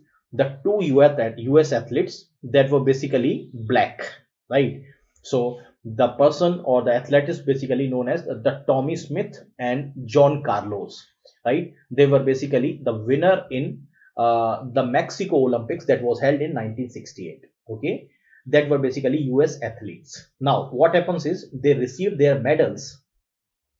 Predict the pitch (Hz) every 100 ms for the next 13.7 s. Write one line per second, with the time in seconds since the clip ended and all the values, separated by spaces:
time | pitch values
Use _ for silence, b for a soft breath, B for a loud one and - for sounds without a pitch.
0 | _ b b b b - 143 190 175 113
1 | - 131 117 135 160 170 175 - 139 131
2 | 135 208 - - 120 113 151 151 - -
3 | 87 - - - - _ 117 143 135 156
4 | 135 175 151 120 - b b - 127 160
5 | 160 160 170 127 139 175 160 135 135 -
6 | 135 135 123 123 131 175 160 135 - 180
7 | 135 - - - _ _ _ _ - 135
8 | - b b b 120 117 127 180 190 190
9 | 160 143 135 110 131 196 - - 160 156
10 | - - - - _ b b 131 135 135
11 | - 180 - - _ _ _ _ - 127
12 | - 170 165 196 180 156 127 170 185 143
13 | 120 139 143 147 131 147 -